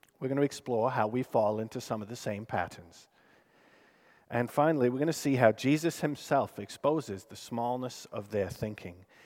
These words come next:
and expands their vision of God and the coming kingdom. And hopefully,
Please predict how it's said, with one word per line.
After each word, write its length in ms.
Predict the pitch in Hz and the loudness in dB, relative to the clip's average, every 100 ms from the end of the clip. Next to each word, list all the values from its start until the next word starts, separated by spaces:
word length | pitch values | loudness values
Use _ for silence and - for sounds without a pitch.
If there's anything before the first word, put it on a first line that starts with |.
| - - - | -20 -20 -8
and 220 | 110 104 | -2 -2
expands 640 | 98 - - 120 127 135 - | -2 -8 -2 2 4 2 2
their 160 | 117 | 0
vision 360 | 98 120 117 104 | 2 -2 -2 -8
of 120 | 101 | -4
God 320 | 110 110 104 | 0 0 -2
and 100 | 95 | -6
the 60 | 98 | -12
coming 320 | - 101 95 | -10 -10 -12
kingdom. 420 | - 110 95 87 90 _ _ _ _ | -10 -10 -10 -14 -18 _ _ _ _
And 140 | 127 107 | -10 0
hopefully, 520 | 180 - 123 107 | 0 0 -2 -2